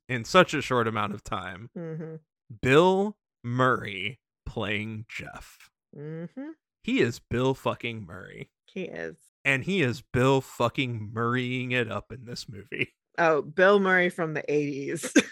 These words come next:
Speaker 2: Like, that's who he is. Uh, which, like, granted hasn't changed, but this is, like,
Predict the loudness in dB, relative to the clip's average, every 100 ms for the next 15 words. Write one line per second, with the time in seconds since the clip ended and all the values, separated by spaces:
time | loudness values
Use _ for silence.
0 | 2 2 4 2 2 -4 -6 2 6 6
1 | 4 -6 0 0 0 0 2 2 2 -2
2 | -8 _ -20 -18 -16 -14 -16 _ 2 2
3 | 2 0 6 4 4 _ _ 4 4 4
4 | 4 2 2 -4 0 0 0 -6 -6 -4
5 | -4 0 2 2